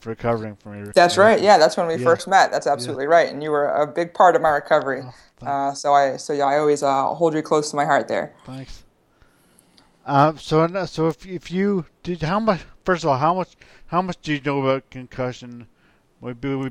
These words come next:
Speaker 1: before your hit, before your brain injury?
Speaker 2: Well, before my hit, we actually, um, had four concussion clinics in the state of New Jersey. So, and I've been working with, um, athletes, uh, my whole entire life, basically, from, uh, you know, growing up in the Pee Wee leagues and coaching and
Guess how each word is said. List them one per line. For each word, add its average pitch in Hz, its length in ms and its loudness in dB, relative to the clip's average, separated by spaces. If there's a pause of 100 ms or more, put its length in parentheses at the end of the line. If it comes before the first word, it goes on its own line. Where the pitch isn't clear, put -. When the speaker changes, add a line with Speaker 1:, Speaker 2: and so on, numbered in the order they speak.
Speaker 1:
before 135 360 -6
your 120 180 -2
hit, 110 260 -4 (200)
before 120 280 -10
your 107 140 -10
brain 113 200 -10
injury? 110 280 -18 (540)
Speaker 2:
Well, 233 260 10
before 233 260 6
my 233 140 6
hit, 208 320 0
we 202 140 0
actually, 202 440 2
um, 147 540 0
had - 340 2
four 190 220 2
concussion 175 420 -2
clinics 151 360 -8
in 160 60 -10
the 156 60 -12
state 160 200 -6
of 156 60 -6
New 151 100 -8
Jersey. 151 420 -2
So, 151 440 4
and 147 140 2
I've 147 140 4
been 151 160 -4
working 156 300 -2
with, 147 260 -2 (640)
um, 147 280 4
athletes, - 760 0
uh, 139 160 0
my 143 100 -2
whole 170 140 0
entire 139 300 0
life, 180 340 2
basically, 139 500 0
from, 139 580 -2
uh, 135 560 2
you 151 80 -2
know, 139 140 2
growing 151 340 4
up - 340 0
in 143 160 -6
the 143 80 -2
Pee 226 160 -2
Wee 208 140 4
leagues 185 360 6
and 143 200 4
coaching 180 520 4
and 139 300 -2